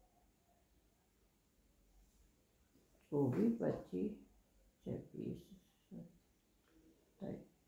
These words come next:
अट्ठाईस, उनतीस, थर्टी चेन मैंने इसमें बुनी है। और अब देखिए आगे कैसे करेंगे इसको। इस प्रकार से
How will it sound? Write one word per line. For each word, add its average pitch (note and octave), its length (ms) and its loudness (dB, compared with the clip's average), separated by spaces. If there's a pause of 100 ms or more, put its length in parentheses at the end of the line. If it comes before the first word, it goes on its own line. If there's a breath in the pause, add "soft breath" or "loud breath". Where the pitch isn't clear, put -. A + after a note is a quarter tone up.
(220)
अट्ठाईस, G#3+ 280 -14 (600)
उनतीस, - 300 2 (1500)
थर्टी G3+ 300 12 (540)
चेन G3 240 12
मैंने G3+ 340 12
इसमें A3 460 12 (260)
बुनी E3 300 10
है। A3+ 140 10 (1300)
और F#3 220 10
अब F3+ 400 8
देखिए F#3 340 12
आगे F#3+ 240 12
कैसे G3 320 12
करेंगे A3+ 380 12
इसको। B3+ 340 6 (1400)
इस G3+ 140 4
प्रकार E3+ 440 10
से D4 200 8